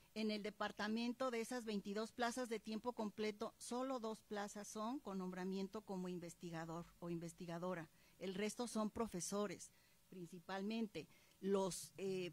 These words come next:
entre estos profesores, eh, la mayoría son de nivel asociado, de categoría asociado, porque no han podido ascender a la categoría de titular. Esto tiene implicaciones en la carga de docencia y,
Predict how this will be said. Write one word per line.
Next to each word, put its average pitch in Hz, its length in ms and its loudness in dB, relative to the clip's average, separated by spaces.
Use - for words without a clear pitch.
entre 190 360 0
estos 285 260 0
profesores, 262 960 2
eh, 190 220 2
la 185 100 2
mayoría 185 560 0
son 196 380 -2
de 180 160 -4
nivel 175 280 -2
asociado, 180 640 -2
de 160 100 -4
categoría 170 560 -4
asociado, 185 580 -4
porque - 280 -10
no 180 120 0
han 180 80 0
podido 202 420 -2
ascender 202 500 -6
a 185 100 -2
la 185 140 4
categoría 185 560 2
de 214 80 4
titular. 226 500 2
Esto 214 320 2
tiene 220 240 0
implicaciones 220 840 0
en 190 140 0
la 175 80 0
carga 202 340 0
de 196 80 6
docencia 214 720 2
y, 240 400 4